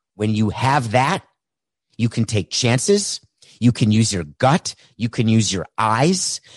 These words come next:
because no matter how pissed off your G M gets at you for not doing what you were supposed to do, the G M will not have the ability to fire you. So Tony La Russa, you did a smart thing.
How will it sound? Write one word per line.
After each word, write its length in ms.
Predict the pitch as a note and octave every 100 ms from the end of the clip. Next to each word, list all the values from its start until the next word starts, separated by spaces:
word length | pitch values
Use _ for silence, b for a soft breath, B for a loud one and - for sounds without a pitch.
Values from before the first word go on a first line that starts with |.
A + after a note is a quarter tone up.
| B
because 280 | B2 C#3+ C3+
no 60 |
matter 160 | C3 G2+
how 240 | D#2+ D3
pissed 420 | F#3 - F#3+ - D3+
off 240 | C#3+ -
your 80 | A2+
G 240 | F#2+ C3+
M 140 | D3+ B2
gets 260 | C#3+ -
at 80 | F#2+
you 300 | E2+ D#2 - _ _ _ _ _ _ _
for 160 | - B2
not 320 | A2+ C#3+ -
doing 220 | D3+ D#3
what 120 | D3+ D3+
you 100 | C#3
were 80 |
supposed 360 | B2 - C#3+ -
to 60 | D3
do, 360 | A#2 F2+ E2 - _ _ _ _ _ -
the 100 | A#2
G 320 | G2 C#3 C#3+
M 140 | C#3+
will 120 | C3 A2
not 320 | A#2+ B2 - -
have 300 | A#2+ A2+ A2
the 100 | A#2+
ability 380 | G#2 G#2 G#2
to 80 | G#2
fire 340 | A2+ - D2 B1
you. 180 | - - _ _ _ _ _ _ _ _ -
So 120 | A#2+
Tony 360 | - D3 E3+ F3+
La 100 | D#3+
Russa, 480 | E3 E3+ G3+ F#3 - _ _ _ _ _
you 140 | A#2+
did 180 | A2 F3+
a 80 | D3
smart 380 | - D#3+ E3 -
thing. 460 | - C3+ D2+ A2+